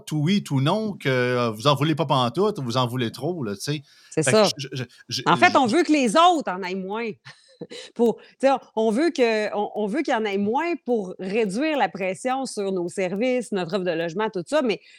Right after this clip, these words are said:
Speaker 2: mais on veut que ce soit les autres qui fassent le sacrifice d'en avoir moins. On veut pas être affecté comme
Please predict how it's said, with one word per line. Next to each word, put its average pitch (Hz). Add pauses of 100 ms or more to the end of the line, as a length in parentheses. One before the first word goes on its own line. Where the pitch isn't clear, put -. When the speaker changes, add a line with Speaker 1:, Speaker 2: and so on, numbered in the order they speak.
(100)
Speaker 2:
mais 190
on 190
veut 202
que -
ce 208
soit 202
les 175
autres 330
qui -
fassent 190
le 190
sacrifice 190
d'en 175
avoir 170
moins. 196
On 160
veut 170
pas 294
être 285
affecté 214
comme 185